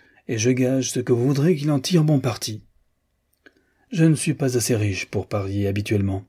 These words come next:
répondit Mister Clare. « Mais je crois qu'en fouillant la maison, j'y trouverai bien çà et là quelques guinées. Et cette guinée, je vous la paye, si Frank ne nous est pas rendu, d'ici à peu de temps,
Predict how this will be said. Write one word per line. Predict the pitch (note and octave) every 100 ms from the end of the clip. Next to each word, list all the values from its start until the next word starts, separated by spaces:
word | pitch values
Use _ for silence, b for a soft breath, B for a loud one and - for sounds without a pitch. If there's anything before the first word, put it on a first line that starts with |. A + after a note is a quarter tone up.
| _
répondit | - A#2 G#2 G2+ F#2+ F#2+
Mister | F#2+ -
Clare. « | G#2 G#2+ G2+ G2 - _ _ _ _ _ _ _ _ _ _ -
Mais | C3
je | C3+
crois | D#3+ D#3+
qu'en | D#3 B2+
fouillant | D3+ D3+
la | D#3
maison, | C3 C3 D3 E3 b b b b _ _
j'y | D3+ D3
trouverai | D#3+ C#3
bien | C3+ D#3 D#3
çà | - C3
et | C3+
là | D3+
quelques | D#3 B2 C3
guinées. | A2 A#2+ G#2+ G#2+ _ _ _ _ _ _ _
Et | E3
cette | A#2+ C3 A#2+
guinée, | A#2+ C3+ C3+
je | A#2+
vous |
la | C3
paye, | C3 E3 C3+ A#2 - _ _ _ _
si | - - B2
Frank | - B2+ G#2+ -
ne |
nous | A2+ G#2+
est | A2+
pas | A2+
rendu, | A2+ G#2 G#2 G#2 _ _ _ _ -
d'ici | A2 G#2 B2+
à |
peu | G#2+ B2+
de | G#2
temps, | - A2+